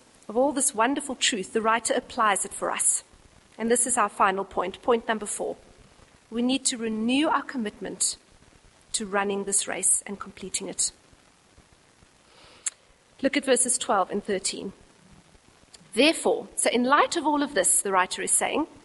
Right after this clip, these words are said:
"Strengthen your feeble arms and your weak knees.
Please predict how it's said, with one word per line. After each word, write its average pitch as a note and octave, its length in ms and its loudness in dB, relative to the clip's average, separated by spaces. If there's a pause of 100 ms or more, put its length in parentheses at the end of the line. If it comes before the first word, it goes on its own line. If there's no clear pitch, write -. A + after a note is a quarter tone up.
(440)
"Strengthen F#4 680 4
your B3 160 4
feeble A3+ 440 -2
arms F#3 360 2
and G#3+ 200 -2
your G#3 100 2
weak G#3 320 -4
knees. - 500 0